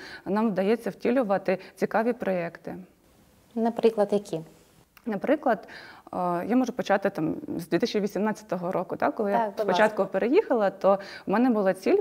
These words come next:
Speaker 1: краще познайомитися із місцевими активістами і бізнес-спільнотою, побачити, хто що вже вміє робити, чим я можу бути корисною.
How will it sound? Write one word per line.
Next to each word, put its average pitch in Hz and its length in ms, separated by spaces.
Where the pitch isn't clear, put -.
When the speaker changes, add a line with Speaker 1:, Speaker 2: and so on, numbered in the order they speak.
Speaker 1:
краще 220 340
познайомитися 196 720
із 190 220
місцевими 202 540
активістами 190 760
і 196 240
бізнес-спільнотою, 226 1200
побачити, 196 540
хто - 360
що 208 220
вже 190 200
вміє 285 380
робити, 226 420
чим 233 260
я 196 180
можу 196 240
бути 180 260
корисною. 165 640